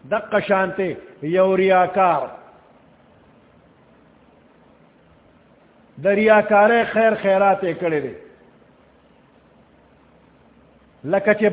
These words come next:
باغ یې لګولی دی، او چې په ده مرګ راغی، لکه چې په ده بوډاوالی راغی. اوس د مرګ نه پس ګټه نشي کولی، لکه بوډا د بوډاوالي نه پس ګټه نشي کولی، بل باغ نشي لګولی. نو دې قبر ته رسېدلی دی، بل باغ نشي لګولی،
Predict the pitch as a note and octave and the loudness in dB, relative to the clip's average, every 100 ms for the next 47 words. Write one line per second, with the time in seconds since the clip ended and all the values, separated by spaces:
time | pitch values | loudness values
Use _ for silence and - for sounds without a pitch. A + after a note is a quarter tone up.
0 | G#3+ A3+ G#3+ G#3 G3 F3+ F#3+ F3 D3+ B2+ | 4 4 4 2 2 0 -2 -2 -2 -6
1 | - - - _ - E3+ F3+ G3+ G#3 G3+ | -10 -20 -20 _ -2 -2 0 0 0 0
2 | A3+ A3+ B3+ B3 A3 G#3+ F#3+ F#3 D3+ - | -2 2 4 4 4 4 4 0 -4 -8
3 | - - F3+ G3 G3+ G#3 G3+ G#3 A3 F#3+ | -18 -6 -2 0 0 -2 0 0 0 -2
4 | G3+ F#3 F3+ F#3 F3+ D#3+ D3 C#3 B2+ - | 2 4 4 4 2 2 0 0 -6 -14
5 | - - - G#3 G#3+ G#3 G#3+ A#3 A#3 A3+ | -20 -20 -6 -2 0 0 2 2 2 0
6 | A3+ A#3+ F#3+ D#3 A#3+ A3+ A#3 A#3+ G#3 G#3 | -2 -2 -2 -2 -2 -2 -4 -4 -4 -2
7 | F#3+ F3+ C#3 - - F#3 G3+ G#3 F#3 A3 | -2 -4 -8 -14 -6 -4 0 -2 0 2
8 | A3+ G#3+ F#3+ G3 F#3+ G3 G3+ G3 F#3 F3+ | 4 2 0 2 2 4 2 2 -2 -2
9 | F3+ B2 G3+ F#3 F#3 F3+ D#3 D#3+ E3 D#3+ | -2 -2 -4 -2 -4 -6 -10 -8 -6 -4
10 | C3+ - - - C3+ A3+ G#3 D#3 G3+ G3 | -6 -10 -20 -14 -2 0 0 2 4 4
11 | G3 G3+ - F#3+ E3+ D#3+ E3 D#3+ C3 - | 2 -2 -4 -2 0 0 -2 -4 -6 -12
12 | - E3+ F#3+ G3 - B3 B3 A3+ A3 G3+ | -12 -4 -2 -2 -2 0 0 0 2 2
13 | G3 G3 F#3+ G3+ F3+ C#3+ F3+ E3 E3+ E3 | 0 -2 -2 -2 -4 -2 -2 0 -2 -2
14 | D#3+ D3+ D#3 D3 C#3+ C#3+ | -4 -10 -10 -10 -8 -8